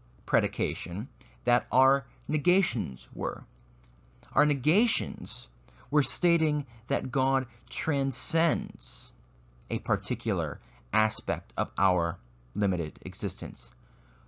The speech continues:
whereas the omni properties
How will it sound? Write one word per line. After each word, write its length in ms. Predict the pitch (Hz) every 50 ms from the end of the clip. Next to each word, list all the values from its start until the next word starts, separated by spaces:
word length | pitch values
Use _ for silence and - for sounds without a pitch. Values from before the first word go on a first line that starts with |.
| - - -
whereas 500 | 143 151 160 151 135 151 151 147 - - - - - -
the 220 | - 139 139 135 - - 131
omni 420 | 151 190 226 226 220 170 127 101
properties 920 | - - - 82 - - - - - - - - - - - - - -